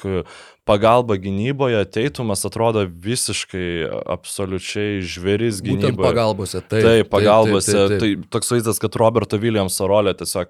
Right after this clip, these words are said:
Speaker 1: pa-, pasiėmė ir, nu, jiems ten Noah Vonleh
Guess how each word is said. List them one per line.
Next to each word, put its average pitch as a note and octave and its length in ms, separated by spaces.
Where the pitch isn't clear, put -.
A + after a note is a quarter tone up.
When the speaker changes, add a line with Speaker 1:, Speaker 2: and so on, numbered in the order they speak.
Speaker 1:
pa-, F#2 100
pasiėmė F#2+ 840
ir, F2 160
nu, F#2+ 240
jiems G2+ 280
ten G2+ 220
Noah A2+ 380
Vonleh A#2 720